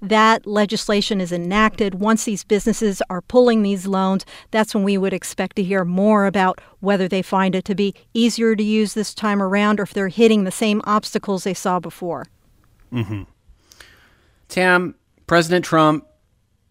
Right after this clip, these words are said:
Speaker 2: I mean, you could say this for a lot of things, uh, legislatively throughout his four years in office, and a lot of things, you know, when it comes to governing the country over the last month or so, but it was,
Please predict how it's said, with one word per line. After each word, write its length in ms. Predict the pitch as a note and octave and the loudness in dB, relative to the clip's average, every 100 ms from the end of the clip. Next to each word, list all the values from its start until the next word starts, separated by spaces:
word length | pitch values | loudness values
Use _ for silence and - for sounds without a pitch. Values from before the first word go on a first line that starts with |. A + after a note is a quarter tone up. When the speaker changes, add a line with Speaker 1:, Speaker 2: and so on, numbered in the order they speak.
| _ A#2+ | _ 0
Speaker 2:
I 60 | |
mean, 160 | B2+ C3 | 2 2
you 80 | B2 | 0
could 120 | A#2 | -4
say 140 | C#3 | -2
this 160 | C3 B2 | -2 -4
for 120 | B2 | -2
a 80 | A#2 | 2
lot 200 | A#2 B2+ | 4 2
of 120 | A2+ | 0
things, 500 | A2 G#2+ G#2+ A2 - | -2 -2 -2 -2 -6
uh, 520 | - G#2 G2+ G2+ G2 - _ _ _ | -4 -2 0 0 -2 -6 _ _ _
legislatively 760 | G#2 A#2 G#2+ - A2+ A2 G#2+ A2 | -2 0 0 -2 0 0 0 -2
throughout 300 | G#2 G#2 G#2 | 0 0 0
his 100 | G#2 | 0
four 200 | A2 G#2+ | -2 0
years 180 | G#2 G#2 | 0 0
in 80 | G#2 | 2
office, 380 | C#3+ A2 G#2 | 2 2 -2
and 100 | A2 | 0
a 40 | G2+ | 0
lot 180 | G#2 G#2+ | 2 0
of 100 | - | -2
things, 420 | G#2 G2 F#2+ - | -4 -4 -6 -8
you 80 | G2 | -6
know, 80 | G2 | -4
when 140 | G2 | -4
it 60 | - | -6
comes 200 | A2 G#2 | -6 -6
to 100 | G#2 | -6
governing 400 | G2+ G#2+ G#2 G2+ | -2 0 0 -2
the 60 | G2+ | -4
country 380 | A#2 C3 - G2 | -2 -2 0 -2
over 180 | G#2 | -2
the 100 | G2 | -2
last 280 | F#2+ F#2+ - | 0 -2 -2
month 220 | G#2+ E3 | -2 -2
or 60 | G#2+ | -4
so, 360 | - F2+ G2+ G#2+ | -4 -2 0 0
but 260 | G#2+ G#2+ | 0 0
it 160 | A2+ A2+ | -2 0
was, 440 | A2+ G#2+ G#2 - | 0 0 -4 -12